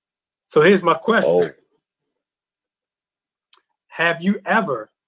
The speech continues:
Speaker 1: and this is for anybody watching too, any of the queens watching,
Speaker 2: Mm-hmm.
Speaker 1: have you ever demeaned your king and made him feel like he does not satisfy you in that way?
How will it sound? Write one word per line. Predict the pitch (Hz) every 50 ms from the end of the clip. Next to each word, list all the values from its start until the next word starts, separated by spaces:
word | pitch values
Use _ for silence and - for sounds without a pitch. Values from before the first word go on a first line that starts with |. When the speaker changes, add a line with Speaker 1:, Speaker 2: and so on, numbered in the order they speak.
| _ _
Speaker 1:
and | 135 131 147
this | 175 170
is | 160 143
for | - - 143 139
anybody | 139 143 139 135 135 127 127 127
watching | 123 139 143 139 139 135 - 123
too, | - - 156 135 117 - 113
any | 120 131 135
of | 131 123
the | 123
queens | - - - 143 135 131 117 120
watching, | 123 123 120 117 110 - - 110 98 _ _ _ _ _ _ _ _ _ _ _ _ _ _ _ _ _ _ _
Speaker 2:
Mm-hmm. | 110 110 107 113
Speaker 1:
have | 151 151 147 156
you | 160 - _ _ _ _ -
ever | 180 202 226 208 190 190 180 180 170 170 - _ _ _ _ _ _ 135 127
demeaned | 120 143 131 127 131 139 156 180 190 190 190 190 190 180 160
your | 143 143 139 - _ _
king | - - - - 214 208 160 123 110 107 107 113 120 - _ _ _ _ _ _ _ _ _ _ _ _ _ _ _ _ _ _ _ _ _ _ _ _ _
and | - 143 127 123
made | 135 151 165 180 185
him | 160 165 175 170
feel | 160 - - - 180 170 156 143
like | 135 131 127 127 123
he | - - 147
does | 123 110 - 147 160 160 147
not | 165 165 156 156 156
satisfy | - - - 160 156 156 147 143 139 - _ 131 120 117
you | 110 107 107 107
in | 107 104
that | 98 98 98 95
way? | - -